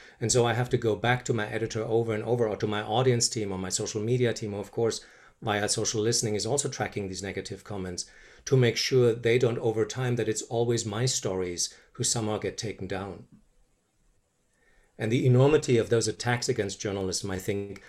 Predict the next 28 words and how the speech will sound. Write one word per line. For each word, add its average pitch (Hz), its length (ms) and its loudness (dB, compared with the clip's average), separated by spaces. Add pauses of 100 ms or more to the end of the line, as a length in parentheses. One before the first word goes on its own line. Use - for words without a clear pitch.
(160)
are 113 80 0
not 107 200 -2
fully 95 260 -2
understood 90 480 -4
and, 101 180 -6
and 98 160 -6
require 98 380 -2
training 101 480 -2 (380)
also 107 260 -2
for 92 360 -2
the 87 260 -10
audience 107 420 2
teams, 95 320 -4
the - 60 -2
social 95 260 -6
media 98 320 -2
teams, 90 400 -8
and 90 200 -8
the, 85 220 -8
the 90 100 -8
newsroom 92 400 -6
management, 90 560 -8
so 104 100 -6
they 90 120 -6
can 90 320 -8 (340)
give - 140 -4
sufficient 107 440 -4
backup 90 440 -8